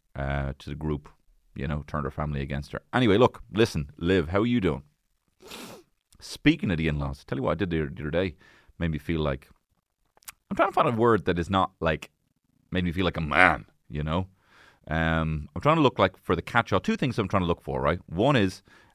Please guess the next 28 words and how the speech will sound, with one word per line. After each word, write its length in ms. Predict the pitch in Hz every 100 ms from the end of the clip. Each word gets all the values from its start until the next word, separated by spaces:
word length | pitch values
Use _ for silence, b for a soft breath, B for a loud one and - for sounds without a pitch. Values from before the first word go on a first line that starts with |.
| -
um, 260 | 80 80 -
I 60 | 95
like 120 | 104
saying 260 | - 101 82
man, 280 | 85 110 - _ _ _ _ _ _ _ _ _ _ _ _ -
you 120 | 82
know, 120 | 80
or 80 | 78
brother, 400 | 69 90 101 101 _ _ _ _ _ _ _
um, 600 | 78 78 78 78 76 71 -
and 160 | 80 80
saying, 280 | 98 82 - -
you 80 |
know, 140 | 78 73
like, 200 | 73 - _
"Thanks, 160 | 127 123
brother, 280 | - 107 104
thanks, 240 | 123 120
man, 220 | 110 110 - _ _ _ _ -
dude." 300 | - 113 107 _ b b b b
And 100 | 90
I 40 | 101
don't 100 | 123
wanna 160 | 117 110
have 120 | 95
a 40 |
good 220 | 80 104
feminine 460 | - 104 98 107